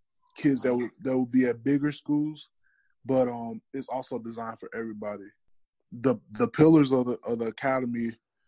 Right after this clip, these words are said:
academic excellence, it provides support, enhances the academic success of the, of the kid, a commitment to athletics, obviously. We provide coaches,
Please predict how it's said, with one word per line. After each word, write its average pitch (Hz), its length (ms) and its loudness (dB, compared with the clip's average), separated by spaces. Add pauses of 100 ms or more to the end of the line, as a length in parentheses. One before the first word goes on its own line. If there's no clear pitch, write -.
(200)
academic 123 640 -4
excellence, 113 720 -8 (180)
it 107 160 -8
provides 110 720 0 (480)
support, 131 640 2 (380)
enhances 123 580 -4
the 117 100 -4
academic 117 560 -4
success 117 640 -6 (480)
of 107 220 -6
the, 110 140 -4 (100)
of 113 160 -8
the 113 100 -10
kid, 123 500 0 (340)
a - 80 -10
commitment 123 580 -2 (100)
to 110 380 -4 (580)
athletics, 127 840 -4
obviously. 113 640 -6 (500)
We 127 120 2
provide 117 520 2 (220)
coaches, 135 680 -4